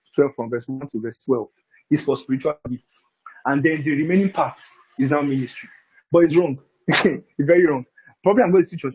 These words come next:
ah, I don't think I'm going to have time to teach on this in, um, um, this thing, supernaturalness of speaking. But let me just say this.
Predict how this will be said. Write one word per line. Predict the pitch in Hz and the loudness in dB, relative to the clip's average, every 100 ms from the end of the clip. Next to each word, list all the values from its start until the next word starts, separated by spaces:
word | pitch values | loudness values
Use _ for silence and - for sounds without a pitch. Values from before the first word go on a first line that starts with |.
| - | -4
ah, | 285 - - _ - _ _ 139 | -6 -6 -20 _ -20 _ _ -2
I | |
don't | 165 | 0
think | 202 139 | 0 0
I'm | |
going | 135 143 | -2 -2
to | |
have | 135 | -2
time | 139 | -4
to | 127 | -8
teach | 135 | -8
on | 117 | -6
this | 127 120 | -8 -8
in, | 110 107 - | -12 -12 -12
um, | 110 110 110 - - - 123 117 - 110 | -12 -12 -14 -16 -14 -6 -6 -6 -10 -6
um, | 113 113 107 120 | -6 -8 -14 -10
this | 131 - | -10 -8
thing, | 117 104 _ _ _ _ - _ - | -10 -12 _ _ _ _ -20 _ -20
supernaturalness | - 123 143 143 147 143 | -4 -2 -2 -2 -4 -6
of | 110 | -8
speaking. | - 123 _ _ _ _ _ - | -8 -10 _ _ _ _ _ -8
But | 120 | 0
let | 139 | 2
me | 156 | 2
just | 156 | 0
say | - | -2
this. | 123 110 _ | -6 -8 _